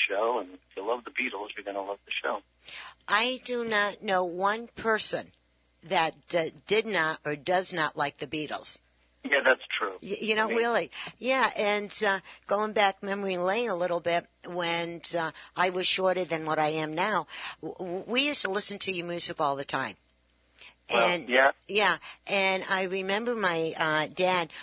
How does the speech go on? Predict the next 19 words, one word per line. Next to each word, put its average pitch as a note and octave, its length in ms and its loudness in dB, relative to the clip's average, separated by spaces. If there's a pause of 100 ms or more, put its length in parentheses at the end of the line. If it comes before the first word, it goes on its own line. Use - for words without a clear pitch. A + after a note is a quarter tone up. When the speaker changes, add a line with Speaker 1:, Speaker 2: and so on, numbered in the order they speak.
(140)
Speaker 2:
one F#3 280 0
of C4 80 2
his A#3 300 -2
favorite F#3 420 0
songs D#3 640 -2
out C#3+ 200 2
of C#3 120 -4
everything G3 580 -2
you F3 140 0
did E3 320 0
was D3 280 -6
Penny E3 280 -2
Lane. C#3 360 -2 (580)
Speaker 1:
Mm-hmm. - 200 -4
Speaker 2:
And F#3 600 2 (300)
he, C4+ 400 0 (500)
you G#3+ 140 -4
know, F#3+ 100 -2
he, - 180 -4